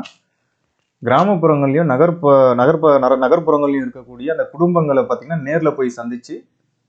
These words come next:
அவங்களுடைய கனவுகளையும் தேவைகளையும் பாத்தீங்கன்னா தன்னார்வலர்கள் மூலமாக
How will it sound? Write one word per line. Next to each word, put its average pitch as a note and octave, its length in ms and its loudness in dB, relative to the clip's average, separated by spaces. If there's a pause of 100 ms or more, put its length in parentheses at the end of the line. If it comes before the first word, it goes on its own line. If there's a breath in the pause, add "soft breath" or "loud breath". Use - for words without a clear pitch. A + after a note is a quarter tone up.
(120)
அவங்களுடைய C3+ 540 0
கனவுகளையும் D3+ 640 0
தேவைகளையும் C3 540 2
பாத்தீங்கன்னா C3+ 320 -8
தன்னார்வலர்கள் C3+ 720 -2
மூலமாக A#2+ 500 -6